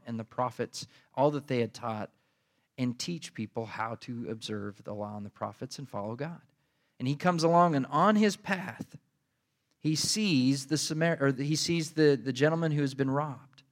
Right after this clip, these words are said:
laying there, left for dead. And as he sees him, he travels to the other side of the road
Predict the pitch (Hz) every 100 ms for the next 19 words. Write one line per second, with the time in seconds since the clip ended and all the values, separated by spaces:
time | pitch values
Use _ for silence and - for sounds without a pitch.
0 | _ _ _ _ _ _ _ 139 170 175
1 | 120 117 123 135 135 127 147 113 - 127
2 | 135 151 170 170 - 233 220 127 120 135
3 | - _ _ 151 147 139 135 - _ _
4 | _ - 156 170 180 165 160 143 143 170
5 | 170 165 151 147 123 120 113 117 135